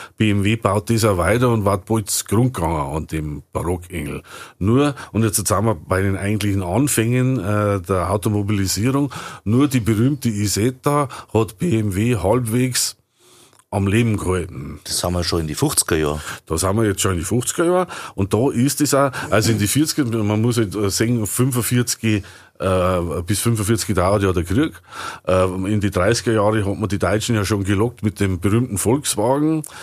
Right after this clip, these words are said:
Speaker 1: Jede Familie kann sich einen Wagen leisten. Die sind aber dann im Krieg <laughs> verwendet worden und zusammengeschossen worden.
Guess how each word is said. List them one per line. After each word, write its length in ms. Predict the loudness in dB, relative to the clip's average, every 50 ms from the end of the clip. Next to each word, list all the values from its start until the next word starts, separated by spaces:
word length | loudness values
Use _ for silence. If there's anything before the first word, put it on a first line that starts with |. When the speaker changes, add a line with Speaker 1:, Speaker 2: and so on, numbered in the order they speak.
| -18 -16 -8 -4
Speaker 1:
Jede 240 | -2 0 0 0 0
Familie 420 | 0 0 2 2 2 2 0 0
kann 240 | 0 0 0 0 0
sich 400 | 0 0 0 0 0 -2 -2 -4
einen 320 | -4 -2 -2 -2 -2 0
Wagen 320 | 0 2 2 2 0 0 0
leisten. 440 | 0 2 2 2 0 0 -2 -2
Die 100 | -2 0
sind 240 | 0 0 0 2 0
aber 180 | 0 0 0 0
dann 300 | 2 2 2 2 0 0
im 240 | 0 0 -2 0 0
Krieg 320 | 0 0 2 0 0 0
<laughs> 0 |
verwendet 640 | -2 0 2 2 0 0 0 0 0 0 -2 -4 -2 -2
worden 220 | 0 0 0 0
und 140 | -2 -2 -2
zusammengeschossen 640 | -2 -2 -2 -2 -2 -2 -2 -2 0 0 -2 0 0
worden. 240 | 2 2 0 0